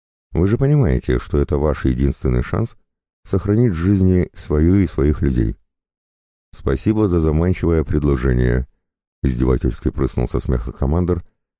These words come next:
переглянувшись со своими офицерами, видимо, находя происходящее забавным. «За кого вы нас держите, юная леди? За трусливых шавок?» «Нет, капитуляции вы от меня не дождётесь.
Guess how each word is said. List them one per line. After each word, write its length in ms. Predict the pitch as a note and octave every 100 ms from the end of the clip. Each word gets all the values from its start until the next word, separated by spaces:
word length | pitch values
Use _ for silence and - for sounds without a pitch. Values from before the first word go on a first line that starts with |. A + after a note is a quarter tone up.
| _ _
переглянувшись 640 | - G#2+ G2+ G#2+ A2+ - F#2
со 120 | -
своими 360 | - E2+ D#2+ D2+
офицерами, 640 | D2 - G2 D#2+ B1 A#1 - _ -
видимо, 300 | D2 C#2+ C#2+
находя 400 | C#2 C#2+ C#2+ E2
происходящее 720 | - C2+ - B1+ C2+ - C2
забавным. 460 | B1+ B1 A1 G#1+ - _ _ _ _ _ _ _ _ -
«За 240 | B1+ C#2+
кого 300 | E2 G#2 B2
вы 80 | B2+
нас 220 | B2+ A#2
держите, 440 | G#2 B2 E2+ C#2 D2
юная 360 | E2+ F#2+ D#2
леди? 300 | C2+ B1 A1+ - _ _ _ _ -
За 160 | B1
трусливых 520 | D#2 G2 - A2+ G#2+ -
шавок?» 400 | A#2+ F#2 - - _ _ _ _ -
«Нет, 380 | B1 C2+ D2 - _ _ _ _ _
капитуляции 800 | F#2 G2+ G2 F2+ F2+ - - G2+
вы 140 | F#2+
от 120 | F2+
меня 200 | - F2
не 100 | F2+
дождётесь. 540 | D#2+ D2+ C#2+ F#2+ C#2